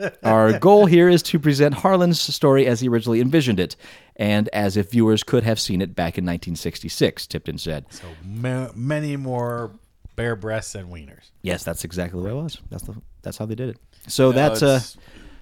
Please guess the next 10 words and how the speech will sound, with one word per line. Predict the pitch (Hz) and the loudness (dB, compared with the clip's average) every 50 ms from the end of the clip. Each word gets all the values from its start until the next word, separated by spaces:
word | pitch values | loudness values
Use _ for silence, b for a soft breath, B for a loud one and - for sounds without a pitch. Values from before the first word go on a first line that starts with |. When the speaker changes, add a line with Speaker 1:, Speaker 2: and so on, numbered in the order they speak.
| B | B
Speaker 2:
so | B - - 131 | B 0 2 6
that | 160 208 233 | 6 6 6
directive | 185 208 208 214 202 - 214 185 | 6 6 6 6 6 6 2 0
trumps | - - - 190 180 170 - - - - | 2 4 4 4 4 2 -2 -6 -4 0
all | - 143 160 165 170 175 160 - | 4 6 8 8 8 8 6 4
other | 156 151 143 160 151 | 2 4 4 2 2
considerations | - - 143 131 - 165 139 135 131 127 120 - 135 123 - | 2 0 0 0 0 0 2 4 4 4 2 0 -2 -2 0
in | 120 110 | 2 2
our | 110 110 117 | 2 4 4
minds. | 123 127 127 120 104 85 78 - - - - | 4 4 4 4 2 0 -2 -4 -6 -8 -8